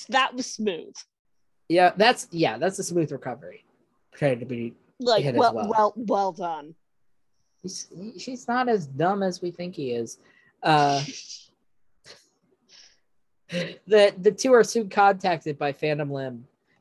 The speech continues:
Speaker 2: who apologizes for not believing the councilwoman earlier. And they now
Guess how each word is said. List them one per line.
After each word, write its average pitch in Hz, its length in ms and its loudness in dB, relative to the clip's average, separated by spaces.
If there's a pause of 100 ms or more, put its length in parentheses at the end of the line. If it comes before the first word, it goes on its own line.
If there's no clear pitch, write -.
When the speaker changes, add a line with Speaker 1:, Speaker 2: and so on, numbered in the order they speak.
(180)
Speaker 2:
who 139 540 2
apologizes 127 960 0
for - 140 -6
not 123 220 -2
believing 127 320 -4
the 120 80 -10
councilwoman 120 800 -8
earlier. 98 460 -8 (1600)
And 107 380 -14 (1500)
they 135 160 -6
now 117 380 -6